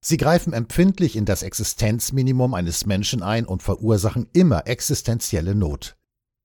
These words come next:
Hinter ihnen steht zugespitzt die Aussage, wenn du nicht tust, was wir für richtig halten, kannst du unseretwegen auch obdachlos werden. Neben der Abschaffung von Sanktionen muss natürlich der erlaubte Zuverdienst, das Schonvermögen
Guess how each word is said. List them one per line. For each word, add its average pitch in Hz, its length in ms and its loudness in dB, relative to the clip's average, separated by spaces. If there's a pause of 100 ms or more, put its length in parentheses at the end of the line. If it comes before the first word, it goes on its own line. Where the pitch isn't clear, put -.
Hinter 160 360 6
ihnen 110 320 0
steht - 360 -2
zugespitzt - 680 -2
die 73 100 -4
Aussage, 110 680 0
wenn 71 180 -4
du 196 160 4
nicht 131 260 0
tust, - 420 2
was 80 200 -4
wir 135 180 0
für 95 140 -2
richtig - 340 -4
halten, 107 380 2 (240)
kannst - 320 0
du - 20 4
unseretwegen 110 720 2
auch - 240 -4
obdachlos 78 680 -4
werden. 67 320 -10 (540)
Neben 143 280 2
der 120 200 2
Abschaffung 131 640 2
von 98 280 0
Sanktionen 104 720 0
muss 101 220 0
natürlich 123 680 0
der 85 180 -2
erlaubte 92 480 -2
Zuverdienst, 151 960 0
das - 240 -6
Schonvermögen 107 960 2